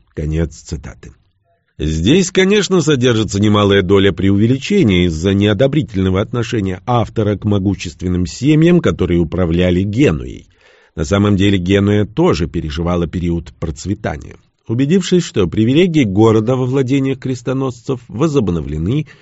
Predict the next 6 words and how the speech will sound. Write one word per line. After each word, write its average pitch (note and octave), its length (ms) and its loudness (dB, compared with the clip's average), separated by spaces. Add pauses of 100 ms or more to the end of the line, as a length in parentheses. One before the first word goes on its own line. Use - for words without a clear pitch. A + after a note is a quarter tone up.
(200)
Генуя B2+ 540 2
выстроила C#3+ 640 2
отношения B2+ 680 0
с A2 60 -2
Западным F2+ 640 -4
Средиземноморьем. F2 880 -4